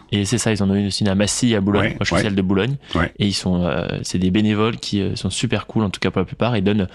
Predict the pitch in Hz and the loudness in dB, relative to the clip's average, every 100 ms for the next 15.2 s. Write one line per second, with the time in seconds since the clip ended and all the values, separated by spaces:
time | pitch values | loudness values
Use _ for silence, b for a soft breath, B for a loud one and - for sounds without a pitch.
0 | B B B 110 98 123 135 123 113 - | B B B 0 2 2 2 0 0 0
1 | 113 120 156 - - B B - 87 85 | 0 2 0 -4 -8 B B -2 0 0
2 | 80 - 110 107 95 - 107 113 107 101 | -2 -2 0 0 -2 0 0 2 0 0
3 | 98 98 95 98 123 104 - 90 104 - | 0 0 0 0 0 -2 -2 -2 -4 -8
4 | b - 113 107 117 117 120 110 110 110 | b 0 2 2 0 0 2 2 2 2
5 | 127 107 101 101 101 101 120 101 107 b | 2 0 0 0 2 2 0 0 -4 b
6 | b b b b - 98 95 92 95 92 | b b b b -2 0 0 0 0 2
7 | 90 92 95 87 92 101 - B B B | 0 2 0 -2 -4 -6 -8 B B B
8 | B B B - 208 262 214 147 139 117 | B B B -2 2 2 2 2 2 2
9 | 104 139 147 117 104 113 107 98 101 - | 2 0 2 2 2 2 2 0 0 2
10 | 110 92 107 110 107 82 80 87 82 80 | 2 2 2 0 2 0 0 0 0 0
11 | 90 101 92 - _ _ _ _ _ _ | 0 -2 -8 -16 _ _ _ _ _ _
12 | _ _ _ - 117 117 120 - - 117 | _ _ _ 0 2 2 0 -2 -2 -2
13 | 123 139 139 - 98 95 87 - - 127 | 0 0 0 0 0 0 -2 -4 -4 0
14 | 123 117 107 104 95 - 113 101 95 92 | 0 2 2 2 0 0 0 2 2 0
15 | - | -4